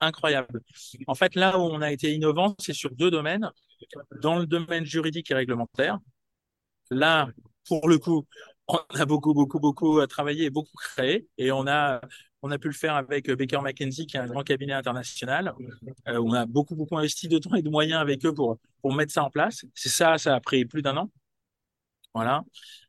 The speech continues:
Euh, et le deuxième aspect, c'est tous les aspects d'algorithme, euh, tous les aspects de système de comment on mesure le succès économique d'un talent.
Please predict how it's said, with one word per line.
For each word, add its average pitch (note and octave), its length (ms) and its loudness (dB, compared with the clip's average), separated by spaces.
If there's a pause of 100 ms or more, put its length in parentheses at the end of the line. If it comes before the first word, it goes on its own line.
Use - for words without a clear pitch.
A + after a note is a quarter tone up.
(140)
Euh, C#3+ 380 4
et D3 80 2
le C#3+ 120 2
deuxième F3 440 2
aspect, F3+ 320 2
c'est E3+ 200 -4
tous - 140 -6
les D#3+ 180 0
aspects D3+ 240 0
d'algorithme, D3 760 0 (440)
euh, C3 280 0
tous C#3+ 100 -8
les C3+ 160 -2
aspects C#3 260 -4 (200)
de A#2+ 260 2
système D3+ 480 -4
de C#3 100 2
comment E3 440 2
on E3+ 40 0
mesure D#3 420 -2
le C#3 80 -2
succès D3 320 -4
économique C#3+ 500 -4
d'un C3 140 -4
talent. C#3+ 320 -2